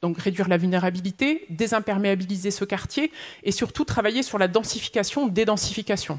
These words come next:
C'est se dire, où est-ce qu'on dédensifie pour justement, euh, au fil des ventes, au fil des mutations, permettre à terme de réduire largement ce risque inondation dans les zones les plus imposées, et où est-ce qu'on s'autorise,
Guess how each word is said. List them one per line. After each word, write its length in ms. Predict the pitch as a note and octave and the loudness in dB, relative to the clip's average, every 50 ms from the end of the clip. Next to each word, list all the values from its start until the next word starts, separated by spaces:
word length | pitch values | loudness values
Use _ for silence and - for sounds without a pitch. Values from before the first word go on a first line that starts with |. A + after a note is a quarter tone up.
| - - | -6 -2
C'est 140 | - - | 0 0
se 140 | F#3+ - - | 2 2 0
dire, 300 | G3+ F#3+ A3+ C4+ D4 - - - - - - - - - _ _ _ _ _ _ - | 0 2 2 2 2 2 0 -6 -20 -20 -20 -20 -20 -20 _ _ _ _ _ _ 0
où 160 | C4 C#4 C#4+ | 4 6 6
est-ce 200 | C#4 C4 - - | 6 4 2 -2
qu'on 300 | - - A3+ A3 G#3 F#3 - - | -4 -2 -2 -2 -2 -4 -6 -4
dédensifie 760 | E3+ G#3+ A#3 A3+ A3 G#3 - - A3+ - - - A#3+ A#3+ A#3 | -2 0 2 2 0 0 -2 -4 -4 -6 -6 -4 -4 -4 -4
pour 320 | - - G#3 G3 F3 - - | -2 -2 -2 -2 -2 -4 -6
justement, 540 | D#3+ F#3+ F#3 - - G3+ G3+ G#3+ A3 G#3+ G#3+ - - - | -8 -8 -4 -2 0 2 2 2 2 0 -2 -10 -10 -6
euh, 240 | E3+ E3 E3 E3 E3 - | -4 -2 -2 -2 -4 -4
au 80 | - E3 | -6 -8
fil 600 | - - - - G#3 G#3 G3 F3 F3 G3 F#3+ E3 | -6 -10 -10 -10 -8 -6 -4 -4 -4 -4 -4 -6
des 320 | D3+ E3 E3 F3+ F3+ F3 | -4 -4 -4 -2 -2 -4
ventes, 520 | E3 C3+ D#3 D#3 D#3+ G3 G3 G3 - - F3+ E3+ E3 | -2 -2 -2 0 0 -2 -4 -6 -6 -4 -2 -2 -2
au 120 | - E3 | -2 -4
fil 360 | D#3+ - - - G3+ G3+ F3 F3 | -6 -6 -8 -10 -8 -4 -4 -2
des 120 | D#3+ E3+ | 0 2
mutations, 580 | F3+ G3 G3+ - G#3+ E3+ E3+ - - - G#3+ G#3 - - - - - _ | 2 0 0 0 -2 -2 -2 -4 -4 -4 -6 -6 -8 -14 -18 -18 -8 _
permettre 380 | - F#3+ - G#3+ G#3+ A3 - - | -4 -2 0 0 0 0 0 -2
à 60 | - F#3+ | -4 -4
terme 420 | - - A3 A3 G#3+ G3 E3 D#3 - - - - - | 0 0 0 0 2 0 -2 -2 -4 -8 -16 -14 -12
de 500 | E3 D#3+ D3+ F3+ F3 E3 D#3 D#3 D3 D3 | -12 -12 -10 -8 -6 -4 -4 -4 -4 -4
réduire 560 | D#3 - F#3 G3 B3 B3+ G#3 A3+ B3+ A#3+ - | -4 -4 -4 -2 -2 -4 -2 -2 -4 -2 0
largement 440 | G#3+ A#3 B3+ A#3 A3 G#3 A3+ A3+ A#3 | 0 0 0 0 0 -2 0 -2 -2
ce 140 | A#3 - G3+ | -2 -2 -4
risque 260 | F#3 G3+ F#3+ - - G3 | -4 -4 -4 -4 -4 -4
inondation 440 | G3 F#3+ F#3 F#3 F3+ - - G#3 | 0 0 0 0 0 -2 -4 -4
dans 80 | G3+ F3+ | -2 -2
les 120 | E3+ E3+ | -2 -2
zones 180 | D#3+ - F#3 F#3 | 0 0 0 0
les 80 | F3+ E3 | 0 -2
plus 180 | - - F3 | -4 -2 -2
imposées, 480 | E3+ D#3+ D#3+ - D#3+ D#3 D#3 A#3 E4 - - - - - - - | 0 0 0 0 -2 -2 0 -2 -2 -4 -6 -12 -20 -18 -8 -4
et 100 | A3 A#3 | -2 0
où 80 | A#3 | 2
est-ce 160 | D4+ D4+ - - | 2 0 2 0
qu'on 80 | C4+ | -2
s'autorise, 640 | B3+ - B3+ A3+ - G3+ F3+ F3+ A3+ D4+ - G#3 D#3+ | 0 0 -2 0 0 0 2 2 0 0 0 0 -2